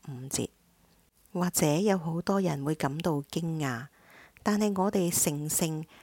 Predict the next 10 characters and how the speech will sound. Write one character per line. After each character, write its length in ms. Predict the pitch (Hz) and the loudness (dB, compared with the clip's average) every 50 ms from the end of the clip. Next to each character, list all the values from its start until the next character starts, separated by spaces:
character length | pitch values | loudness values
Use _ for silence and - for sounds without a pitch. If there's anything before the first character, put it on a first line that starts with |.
| - - - | -20 -10 -4
係 160 | - 165 165 | -2 0 2
喺 160 | 165 160 175 - | 2 0 0 0
教 240 | - 185 156 151 151 | 0 -2 -2 -2 -4
會 220 | 156 151 151 151 156 | -4 -2 -2 -2 -2
感 280 | - - 139 127 135 151 | -2 -2 -4 -4 -4 -4
恩 240 | 165 165 160 165 165 | -2 -2 -2 -2 -2
祭 300 | 160 - 151 139 139 139 | 0 0 0 0 0 -4
進 280 | - - 135 127 127 135 | -4 -4 -6 -6 -6 -8
行 280 | 143 143 104 107 113 | -8 -8 -10 -10 -10
嘅。 180 | - - 190 | -10 -10 -10